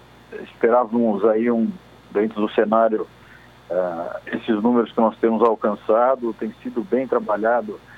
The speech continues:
tanto a questão do aumento da capacidade hospitalar, número de leitos sendo formados, aí na Baixada mesmo, trinta milhões de reais investidos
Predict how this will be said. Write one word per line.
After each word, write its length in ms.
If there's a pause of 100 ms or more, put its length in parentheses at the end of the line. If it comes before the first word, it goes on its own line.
(180)
tanto 180
a 40
questão 340
do 80
aumento 280
da 100
capacidade 640
hospitalar, 960
número 400
de 140
leitos 340
sendo 200
formados, 840 (460)
aí 140
na 100
Baixada 480
mesmo, 400
trinta 260
milhões 300
de 60
reais 420
investidos 600